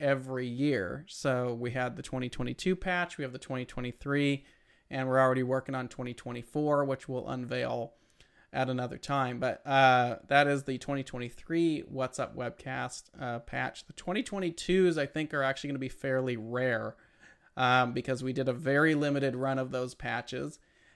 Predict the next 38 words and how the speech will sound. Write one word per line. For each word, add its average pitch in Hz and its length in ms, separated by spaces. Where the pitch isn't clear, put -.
and, 127 640
um, 131 480
we 139 160
only 143 140
did 143 160
it 139 80
for 135 160
a 120 60
couple 147 360
months 117 640
in 120 300
the, 135 200
at 131 120
the 131 60
very 131 380
end 131 200
of 123 120
twenty 123 260
twenty-two. 123 600
So 135 140
the 135 100
twenty 196 320
twenty-two 175 500
patches 139 480
are 127 60
gonna 135 160
be 131 80
fairly 139 460
hard 127 360
to - 80
find, 110 720
um, 120 400
if - 160
you 127 100
end 120 140
up - 140
collecting 117 580
these. 98 380